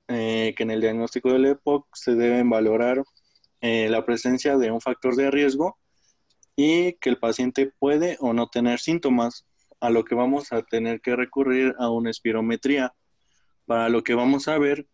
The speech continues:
que se debe tomar en cuenta la relación de fep uno y F B C,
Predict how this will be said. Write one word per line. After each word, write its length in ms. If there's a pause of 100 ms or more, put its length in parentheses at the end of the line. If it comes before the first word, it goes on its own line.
(260)
que 160
se 100
debe 240
tomar 360
en 100
cuenta 340
la 140
relación 480
de 100
fep 320
uno 480
y 180
F 200
B 160
C, 280